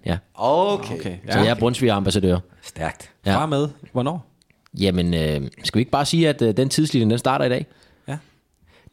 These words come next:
Speaker 2: Der
Speaker 3: Det
Speaker 2: kunne de ikke have fundet en bedre mand, synes jeg.
Speaker 3: Nej.
Speaker 2: Nej.
Speaker 3: Og det er jo også, jeg synes jo, der er noget symbolsk i at ligge der, fordi det er jo Brunsvigerens dag i dag.
Speaker 1: Du har ligesom fanget den der,
Speaker 3: Og
Speaker 1: ja.
Speaker 3: læg den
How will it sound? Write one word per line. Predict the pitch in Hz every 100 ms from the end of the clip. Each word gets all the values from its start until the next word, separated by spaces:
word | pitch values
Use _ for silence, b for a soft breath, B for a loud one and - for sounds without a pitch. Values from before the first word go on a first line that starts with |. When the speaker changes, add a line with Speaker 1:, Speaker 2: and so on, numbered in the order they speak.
| -
Speaker 2:
Der | 117
Speaker 3:
Det | -
Speaker 2:
kunne | 135 120
de |
ikke | 117 -
have | 110
fundet | 101 98
en | 95
bedre | 92
mand, | 78 73
synes | - -
jeg. | 90
Speaker 3:
Nej. | 95 - _ -
Speaker 2:
Nej. | - - _ _ b b b b -
Speaker 3:
Og | 110 110
det | 131
er |
jo | 120
også, | 127 - - -
jeg | 131
synes | 151 127
jo, |
der | 120
er |
noget | 101 101
symbolsk | 98 - 165 120 -
i | 98
at |
ligge | 107 135 135 98 - _ _ _ _ _ _ -
der, | 110
fordi | 117 110
det | 98
er |
jo | 135 123 -
Brunsvigerens | 117 139 131 92 -
dag | 107
i |
dag. | 90 123 - _ _ _ - -
Speaker 1:
Du | 113
har | 104 147 143
ligesom | 151 147
fanget | 113 127 160
den | 131 120
der, | 143
Speaker 3:
Og | 131
Speaker 1:
ja. | 131
Speaker 3:
læg | 139 160 -
den | 151